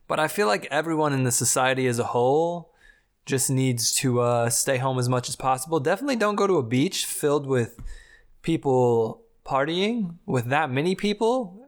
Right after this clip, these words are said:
at the very least. But it is, it is good to say that that beach is now, uh, closed, I believe. I think they just wanted to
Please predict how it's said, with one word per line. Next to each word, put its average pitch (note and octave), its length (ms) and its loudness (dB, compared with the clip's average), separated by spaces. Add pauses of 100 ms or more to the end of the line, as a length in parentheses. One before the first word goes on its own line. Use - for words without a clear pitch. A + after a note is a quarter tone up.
(120)
at D#3+ 160 -4
the C#3 80 0
very D#3+ 260 0
least. A#3+ 480 -2 (640)
But C#3 640 0
it D3 260 -6
is, F3 520 2 (680)
it D3 140 -2
is D#3 200 2
good C#3+ 200 0
to B2+ 60 0
say C3+ 260 2
that A2+ 280 0
that A#2+ 160 0
beach A#2+ 260 -2
is A2 140 -2
now, A2+ 360 0
uh, G#2+ 360 -2 (220)
closed, D3+ 420 0
I F#3 80 0
believe. G3+ 480 -2 (160)
I - 80 -4
think C#3+ 160 0
they C3+ 80 4
just B2 160 -4
wanted C3 220 0
to - 200 0